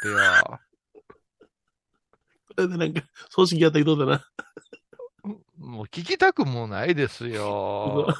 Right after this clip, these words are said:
Speaker 2: <laughs>
Speaker 1: うん、でも、変なことばっかり言うね。
Speaker 2: うん。
Speaker 1: で、まあでもこれは、お薬師様のあれなんかな。
Speaker 2: うん、うん。
Speaker 1: ようわからんけども。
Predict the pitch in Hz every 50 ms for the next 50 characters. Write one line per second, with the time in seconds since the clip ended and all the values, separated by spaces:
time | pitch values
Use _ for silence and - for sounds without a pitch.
0 | - - - 220 - - _ - - - _ _ _ _ _ _ _ _ _ _
1 | _ _ - - 220 220 214 202 202 208 196 175 165 175 185 170 160 147 123 104
2 | 71 - 139 - - 151 - 120 98 90 95 95 - 85 87 98 101 98 92 95
3 | - - - _ _ _ - 143 - - - - - - - - - _ - -
4 | 147 151 135 123 131 143 - _ - 151 143 139 127 113 110 107 98 - _ _
5 | _ _ - 120 117 110 104 107 - - - - _ _ _ _ _ - - -
6 | - _ _ _ _ _ _ - 233 247 269 262 233 - _ _ _ _ _ _
7 | _ _ _ _ _ _ _ _ _ _ _ _ _ _ _ _ _ _ _ _
8 | _ _ _ _ _ _ _ _ _ _ _ _ _ _ _ _ _ _ _ _
9 | _ _ - 117 107 87 - 123 107 123 117 117 110 - - 110 117 113 113 110
10 | 107 104 104 107 - _ _ _ _ _ _ - 117 120 113 110 - - - -
11 | - - - 107 101 98 98 98 101 98 101 113 135 131 131 117 110 - 120 117
12 | 131 151 165 151 123 104 - - _ _ - 117 107 95 92 95 95 95 90 90
13 | 85 - - - 135 _ _ _ _ _ _ _ _ _ _ _ _ _ _ _
14 | _ _ _ 131 123 117 110 110 110 - 127 123 123 117 113 107 123 107 107 107
15 | 104 98 92